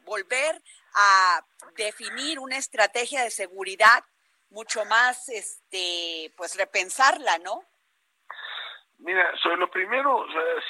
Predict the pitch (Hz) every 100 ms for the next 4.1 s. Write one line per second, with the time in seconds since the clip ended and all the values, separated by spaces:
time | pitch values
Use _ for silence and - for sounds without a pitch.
0 | - - - 262 294 - _ 320 330 -
1 | - 131 143 147 147 123 113 101 107 101
2 | 110 110 - - 160 143 131 127 139 -
3 | - - - - - - - - 117 -